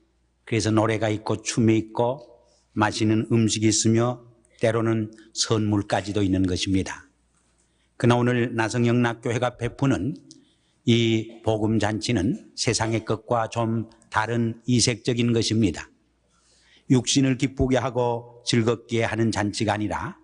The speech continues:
우리의 영혼을 기쁘게 하고 영혼을 살리기 위한 천국 잔치인 것입니다. 우리의 영혼이 잘된 같이 범사에 잘되고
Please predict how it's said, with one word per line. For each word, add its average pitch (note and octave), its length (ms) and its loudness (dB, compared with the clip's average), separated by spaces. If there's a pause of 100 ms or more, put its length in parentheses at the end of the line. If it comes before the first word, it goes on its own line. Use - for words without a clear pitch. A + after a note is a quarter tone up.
(480)
우리의 A#2+ 320 2
영혼을 B2 520 0
기쁘게 B2+ 440 -2
하고 B2+ 460 -2 (440)
영혼을 A#2+ 840 0
살리기 A2+ 600 0
위한 A2+ 480 -2
천국 G#2+ 440 0
잔치인 G2+ 440 0
것입니다. G2 500 0 (2750)
우리의 C3+ 300 6
영혼이 C3+ 440 2
잘된 B2+ 380 0
같이 B2+ 340 0
범사에 A#2+ 460 2
잘되고 G2 640 -2